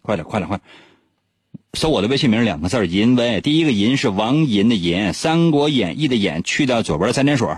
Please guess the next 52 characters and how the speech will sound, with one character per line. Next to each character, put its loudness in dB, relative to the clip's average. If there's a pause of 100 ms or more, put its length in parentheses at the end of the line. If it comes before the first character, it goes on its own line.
(100)
会 -2
写 0
没？ 0 (280)
《三 2
国 4
演 -2
义》 0
的 0
“演”， 0
去 0
掉 0
左 -2
边 2
的 2
三 0
点 0
水， 0
剩 2
下 4
的 0
右 4
半 -2
边 0
那 0
个 0
字 2
儿 2
就 0
念 0
“淫”， 2 (220)
唐 0
寅， 2
唐 0
伯 2
虎 -6
的 -2
寅。 0 (320)
汉 -2
语 0
拼 0
音 2
输 2
入 2
法 -2
输 0
入 4
“Y -2
I -2
N，Y -2
I -2
N” 2
淫。 2